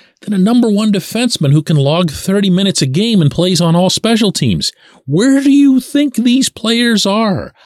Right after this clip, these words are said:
How many of them do you think exist? In Toronto, Dubas had to kind of manufacture one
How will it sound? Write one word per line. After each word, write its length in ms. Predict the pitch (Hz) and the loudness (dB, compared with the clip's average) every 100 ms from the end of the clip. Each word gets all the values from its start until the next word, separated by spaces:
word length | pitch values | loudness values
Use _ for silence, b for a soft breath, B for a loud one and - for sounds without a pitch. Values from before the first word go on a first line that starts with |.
| b | b
How 240 | 190 247 | -2 2
many 420 | 247 254 285 240 | 4 2 2 0
of 140 | 156 123 | 0 0
them 220 | 127 185 B B B | 0 0 B B B
do 180 | 98 156 | -4 0
you 180 | 190 | 0
think 380 | 190 - 208 220 | 0 -2 0 0
exist? 840 | 220 156 143 247 233 - - - - _ _ _ _ _ _ _ _ _ _ _ _ | 0 0 0 -2 -2 -4 -4 -8 -10 _ _ _ _ _ _ _ _ _ _ _ _
In 160 | 196 226 | -2 -2
Toronto, 580 | - 165 202 226 156 | 0 -2 0 0 0
Dubas 460 | 123 143 214 202 - | 0 0 0 0 0
had 180 | 185 165 | 0 0
to 80 | 143 | -2
kind 260 | - 170 | -2 0
of 40 | 135 | 2
manufacture 1000 | 139 165 180 135 - 160 175 208 - 101 | 2 2 2 2 0 -4 -4 -4 -2 -2
one 360 | 82 82 90 | -2 -4 -8